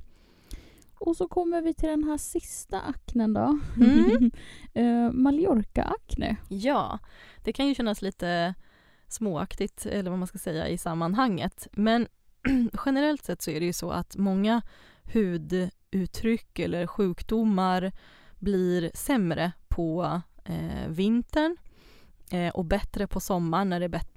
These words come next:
Speaker 2: lite bättre luftfuktighet och sådär. Men med akne, eh, så kan det här vara liksom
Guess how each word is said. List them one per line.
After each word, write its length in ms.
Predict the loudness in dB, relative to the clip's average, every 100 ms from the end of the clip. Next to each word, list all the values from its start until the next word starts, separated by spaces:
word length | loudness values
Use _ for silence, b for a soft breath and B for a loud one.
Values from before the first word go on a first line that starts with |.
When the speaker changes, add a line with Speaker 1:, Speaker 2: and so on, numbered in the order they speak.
| -12 -6
Speaker 2:
lite 200 | -4 -4
bättre 300 | -4 -4 -4
luftfuktighet 800 | -4 -6 -6 -4 -2 -2 -4 -8
och 60 |
sådär. 320 | -10 -6 -6 -4
Men 320 | 0 2 2
med 120 | 2 -2
akne, 580 | -8 -12 -6 0 0 0 -6 -20 -20 -20 _ _ -20 -20 -16 -6
eh, 300 | -2 -2 -4
så 140 | -6
kan 160 | -4 -2
det 60 | -2
här 280 | -2 -4 -2
vara 480 | -2 -2 -4 -4
liksom 400 | -6 -8 -8 -8